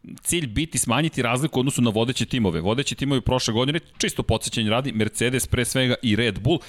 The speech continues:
Ferrari je ispao iz tog kruga vodeća tri tima, konačno Ferrari prošle godine nije ni bio blizu te bitke za treću poziciju u šampionatu sveta, McLarenu je pripala, ali lep je napredak bio sa Renaultom. McLaren je skočio na šestu poziciju sa devete,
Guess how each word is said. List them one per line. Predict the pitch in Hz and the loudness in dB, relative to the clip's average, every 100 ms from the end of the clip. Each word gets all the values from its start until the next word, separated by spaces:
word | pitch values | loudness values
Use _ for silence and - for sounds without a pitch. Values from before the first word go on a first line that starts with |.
| - - | -18 -4
Ferrari | 117 113 131 123 | -2 0 0 0
je | 120 | 0
ispao | - 139 | 0 0
iz | 117 - | 0 0
tog | 113 - | -4 -2
kruga | - 127 | 0 2
vodeća | 101 104 113 - | 2 2 0 -2
tri | - 120 | -2 -4
tima, | - 139 117 | -2 -2 -2
konačno | - 110 123 107 | 0 0 0 -4
Ferrari | - 95 104 120 | -4 -2 0 -2
prošle | - 113 - 104 | 0 0 0 0
godine | 123 123 117 | 0 2 2
nije | 113 117 | 2 2
ni | |
bio | 101 107 113 | 0 0 2
blizu | 98 139 131 | 2 2 0
te | - 117 | -4 -4
bitke | 120 - 104 | -4 -2 -6
za | |
treću | 101 120 - | -2 -4 -2
poziciju | 113 117 123 107 | 0 0 0 -2
u | |
šampionatu | - 101 110 120 | -2 0 0 0
sveta, | 127 139 135 127 - - - | -2 -2 -2 -2 -4 -16 -2
McLarenu | 104 113 123 127 143 | 0 0 0 0 0
je | 120 | 0
pripala, | 120 - 117 - - | 0 0 -2 -4 -4
ali | 107 110 | 0 2
lep | 131 208 214 | 2 0 0
je | 139 | 0
napredak | 131 - 185 127 | 0 0 -2 -2
bio | 104 135 123 | 0 0 2
sa | 117 | 2
Renaultom. | 107 107 120 87 - - | 4 4 4 0 -6 -8
McLaren | - 110 139 180 | -4 -2 0 0
je | 170 | 0
skočio | - 147 - | 0 0 2
na | 147 | 0
šestu | - 165 - 120 | 0 0 -2 -2
poziciju | - 120 127 113 | 0 0 0 -2
sa | 113 | 0
devete, | 101 92 90 - | 2 2 2 0